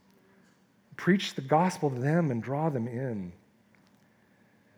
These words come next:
Are we sharing the gospel and then inviting people to engage in the gospel community by inviting them to church?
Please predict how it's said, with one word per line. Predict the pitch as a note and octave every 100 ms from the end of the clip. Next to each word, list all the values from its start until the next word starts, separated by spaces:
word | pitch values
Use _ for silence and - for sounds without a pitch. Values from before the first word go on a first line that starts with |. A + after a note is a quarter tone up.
| _ -
Are |
we | A#2+
sharing | E3 - F3+ F#3
the | D3+
gospel | C#3 E3 F3+ - B2
and | B2+
then | C3
inviting | B2+ B2+ F3+ E3
people | D#3 C#3
to | B2
engage | B2+ A#2+ C3+ E3 C#3+
in | C3
the |
gospel | B2 C#3 E3 F3 C#3
community | B2+ C3+ C#3+ F3 C#3
by | C3
inviting | C3 A#2+ A2+ F3+ E3+
them | D3 C#3
to | C3+
church? | - - B2+ - -